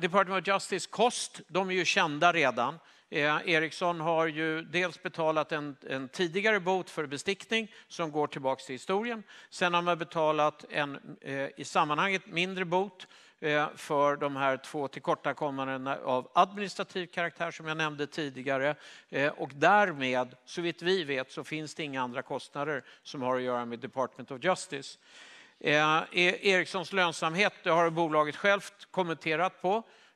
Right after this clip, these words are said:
Eh, man är just nu nere i, i en svacka därför att den amerikanska volymerna går ner, där, som är högmarginal, medans, eh, inte minst Indien och, och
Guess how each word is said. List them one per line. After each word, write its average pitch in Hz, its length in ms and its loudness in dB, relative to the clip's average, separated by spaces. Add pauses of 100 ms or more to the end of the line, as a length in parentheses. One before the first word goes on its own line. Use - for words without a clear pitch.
Eh, 151 300 0
man 151 220 0
är 151 40 -4
just 147 260 -4
nu 143 140 -4
nere 139 360 -2
i, 131 40 -4
i 135 280 -6
en 131 140 -8
svacka 185 460 0
därför 147 280 -2
att 139 60 -14
den 143 320 -8
amerikanska 143 640 -6
volymerna 131 560 -6
går 131 160 -8
ner, 185 420 -2
där, 139 260 -2
som 131 200 -10
är 127 40 -6
högmarginal, 131 720 -2 (320)
medans, 147 720 0
eh, 147 340 -4
inte 143 200 -8
minst 143 220 -8
Indien 156 720 -4
och, 131 200 -4
och - 400 -8